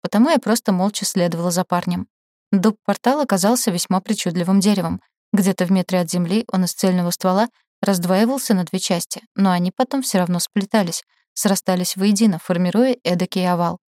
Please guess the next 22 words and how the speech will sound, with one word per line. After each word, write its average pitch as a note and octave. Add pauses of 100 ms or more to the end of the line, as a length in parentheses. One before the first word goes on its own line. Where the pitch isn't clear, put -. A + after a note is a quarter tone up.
(200)
Сейчас F#3
он B3+
переливался A#3+
всеми F#3
оттенками F#3+
радуги. F3 (340)
Признак F3+
портала. F#3+ (840)
«А G#3+
вот F#3+
и A#3+
наша A3+
цель», — A#3 (220)
довольно G3+
улыбнулся F3
Даниэль. F3+ (420)
«Давай B3+
подсажу, F3 (140)
а G3+
потом F#3+
и B3+
сам. -